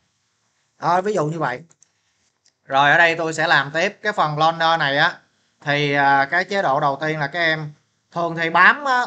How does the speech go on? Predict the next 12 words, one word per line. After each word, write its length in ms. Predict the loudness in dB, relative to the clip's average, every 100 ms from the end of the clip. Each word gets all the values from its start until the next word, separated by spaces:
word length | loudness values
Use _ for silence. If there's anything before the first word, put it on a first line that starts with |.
| -6
thì 140 | -10
các 100 | -2
em 200 | 0 0
sẽ 160 | -2 -4
cho 280 | 0 0 0
nó 140 | -2
theo 240 | -2 -4 -4
cái 80 | -6
chế 100 | -2
độ 400 | 0 0 -4 -12 _ _ _
mặc 220 | -6 -4
định 140 | -4